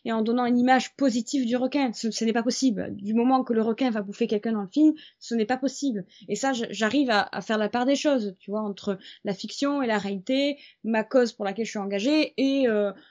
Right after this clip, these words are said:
mon plaisir coupable de regarder un, un nanar, quoi. Mais ça m'a quand même bien gavé parce que pendant trente, quarante minutes, on te, on te casse les noisettes, pour pas dire autre chose,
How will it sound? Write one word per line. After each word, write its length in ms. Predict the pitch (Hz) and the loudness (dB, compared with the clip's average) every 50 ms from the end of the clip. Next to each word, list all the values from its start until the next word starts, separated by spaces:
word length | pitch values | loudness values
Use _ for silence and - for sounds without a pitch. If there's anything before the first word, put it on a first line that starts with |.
| _ _ | _ _
mon 560 | 214 214 208 202 202 196 196 190 190 196 185 190 _ _ | -2 0 2 2 2 0 -2 -2 -4 -4 -6 -8 _ _
plaisir 320 | 233 233 202 214 214 - | -2 0 0 0 -2 -4
coupable 480 | - 208 185 - 247 262 285 262 233 214 | -4 -4 2 4 4 6 6 4 2 0
de 80 | 214 | -2
regarder 300 | 202 190 190 185 202 220 | -2 -2 -2 0 0 0
un, 100 | 226 214 | 0 0
un 540 | 196 190 185 185 185 190 185 180 180 180 180 | 0 -2 -2 -2 -2 -2 -2 -2 -2 -2 -2
nanar, 340 | 202 214 240 220 196 - - | 0 2 2 0 0 -2 -6
quoi. 200 | - - 160 - _ - - - - - _ _ _ _ _ _ _ | -8 -10 -10 -10 _ -20 -20 -20 -20 -20 _ _ _ _ _ _ _
Mais 460 | 226 262 269 302 302 302 285 - - _ _ _ _ _ _ | 4 6 6 8 6 4 2 0 -4 _ _ _ _ _ _
ça 280 | - 220 - - 262 254 | -12 -10 0 2 6 6
m'a 120 | 269 254 | 6 6
quand 140 | 254 - 311 | 6 6 8
même 200 | 330 320 269 - - 208 - _ - | 8 8 6 4 -2 -10 -12 _ -4
bien 320 | 294 311 339 392 381 359 | -2 4 6 6 6 8
gavé 280 | 294 285 269 254 302 330 | 6 4 4 4 2 2
parce 160 | - 285 254 - | 2 -2 -4 -4
que 80 | - 233 | -4 -4
pendant 220 | 247 233 220 196 | -2 -2 -2 -4
trente, 380 | 196 - - - 349 359 311 - | -4 -6 -2 0 2 2 2 0
quarante 240 | 311 285 277 269 | -2 -2 0 2
minutes, 340 | 262 277 285 302 302 - - - | 2 4 4 2 2 0 -8 -8
on 120 | - 220 208 | -6 -6 -6
te, 120 | - 226 196 190 - | -4 -6 -10 -8 -8
on 100 | - 190 | -10 -12
te 160 | - - 208 185 - _ _ _ _ _ _ | -6 -6 -6 -6 -6 _ _ _ _ _ _
casse 320 | - 415 403 339 - - - | 2 4 4 4 2 -2 -2
les 140 | 262 269 | 0 2
noisettes, 400 | 262 269 262 254 226 254 233 - _ | 2 2 2 0 0 -2 -4 -6 _
pour 120 | _ 202 - | _ -14 -12
pas 100 | 208 208 | -10 -8
dire 140 | 220 220 | -6 -8
autre 120 | 220 214 - | -8 -8 -6
chose, 320 | - 240 226 208 180 170 | -4 -4 -4 -4 -6 -8